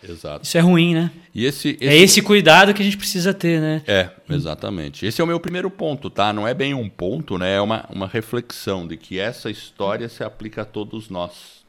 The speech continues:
Speaker 1: tá? Se aplica a
Speaker 2: Exatamente.
Speaker 1: todos nós. E o segundo ponto, eu vou falar o meu segundo ponto antes de você falar o seu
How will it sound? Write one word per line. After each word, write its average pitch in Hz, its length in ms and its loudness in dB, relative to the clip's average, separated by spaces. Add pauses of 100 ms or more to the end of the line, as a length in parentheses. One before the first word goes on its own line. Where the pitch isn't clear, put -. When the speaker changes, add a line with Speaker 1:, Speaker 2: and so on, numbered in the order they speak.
Speaker 1:
tá? 78 240 -16 (400)
Se 151 40 -14
aplica - 20 -12
a 135 320 -12
Speaker 2:
Exatamente. 147 580 -12
Speaker 1:
todos 92 340 -14
nós. 73 340 -14 (520)
E 101 680 -8
o 131 80 -10
segundo 170 460 -8
ponto, 143 400 -2
eu 110 40 -2
vou 127 100 -2
falar 143 220 0
o 135 40 -2
meu 127 160 -2
segundo 101 400 -6
ponto 120 320 -6
antes 98 120 -6
de 92 60 -4
você 87 240 -6
falar 85 300 -6
o 80 60 -8
seu 120 400 -6